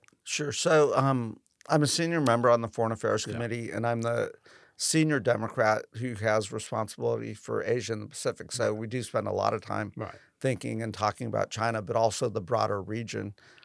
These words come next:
Speaker 1: Also, I'm a new member on the Intelligence Committee, so have access to information and intelligence that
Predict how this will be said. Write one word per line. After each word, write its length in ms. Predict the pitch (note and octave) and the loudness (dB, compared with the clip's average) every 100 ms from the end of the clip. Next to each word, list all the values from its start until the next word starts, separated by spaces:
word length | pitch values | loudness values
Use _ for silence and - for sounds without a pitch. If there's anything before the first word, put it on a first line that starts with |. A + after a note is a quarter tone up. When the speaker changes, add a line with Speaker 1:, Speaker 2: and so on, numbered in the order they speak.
| _ _ | _ _
Speaker 1:
Also, 720 | A#2 C#3+ - D3 C3 B2 A#2+ | 6 6 6 6 6 6 2
I'm 160 | A#2+ B2 | -2 -4
a 60 | |
new 200 | A#2+ B2 | -2 -2
member 260 | A#2 A#2 A2+ | 0 0 0
on 160 | A#2 | -2
the 240 | A2+ A#2 - | -4 -6 -6
Intelligence 540 | G#2+ A#2+ A#2 G2+ G#2 | 0 4 4 4 -8
Committee, 380 | - A2+ G#2 G#2 | -8 -6 -6 -6
so 240 | - A2+ | -2 0
have 260 | G2+ A#2+ A#2 | 4 4 6
access 560 | A2 A2 - A2 G#2+ - | 4 2 0 -2 -2 -4
to 320 | B2 A#2 G#2+ - - _ _ | -2 -2 -4 -10 -20 _ _
information 720 | - B2 - B2 A2 A2+ - A#2+ | -6 -6 -4 -4 -2 -2 -4 -6
and 80 | |
intelligence 560 | A2+ G2 A2 A2 A2+ - | -6 0 0 0 -6 -4
that 220 | A#2 A2 | 0 0